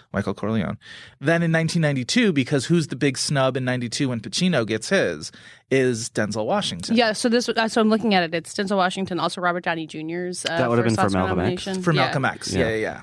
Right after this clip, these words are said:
Speaker 1: Which there was, like, a big, big deal about that. I think there was a really strong push behind Denzel to win that.
Speaker 2: He wasn't the first Black Best Actor nominee, but not,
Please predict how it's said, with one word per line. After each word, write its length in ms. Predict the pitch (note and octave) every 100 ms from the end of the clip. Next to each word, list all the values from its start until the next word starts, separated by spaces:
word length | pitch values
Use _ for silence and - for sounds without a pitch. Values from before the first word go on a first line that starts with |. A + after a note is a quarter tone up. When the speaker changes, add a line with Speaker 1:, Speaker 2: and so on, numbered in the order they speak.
| B2+
Speaker 1:
Which 240 | D3 D#3+ -
there 100 | D3
was, 140 | B2+
like, 120 | B2
a 60 | A#2+
big, 380 | - E3+ D#3 C#3+
big 220 | C#3+ B2
deal 360 | B2 A#2+ A#2
about 260 | F2+ G#2+ A2
that. 220 | C#3 C3+
I 100 | G2+
think 200 | B2 B2+
there 100 | B2
was 120 | A#2
a 60 | A#2 G#2 B2
really 280 | F3 F3 D3
strong 440 | - C3 B2 A#2
push 260 | - A#2 -
behind 400 | G#2+ A2 G#2+ A2
Denzel 400 | A2 G#2+ A2 G2+
to 120 | A2+
win 240 | A#2+ C3
that. 200 | C3 B2+
Speaker 2:
He 100 | -
wasn't 200 | C#4+ F#4+
the 80 | C4
first 400 | - A#3+ - -
Black 240 | G3 F3+ -
Best 180 | F3
Actor 220 | E3 D#3+ D#3+
nominee, 280 | D#3+ D3+
but 220 | D3+ D#3 - D#3 - -
not, 340 | E3+ E3 D#3+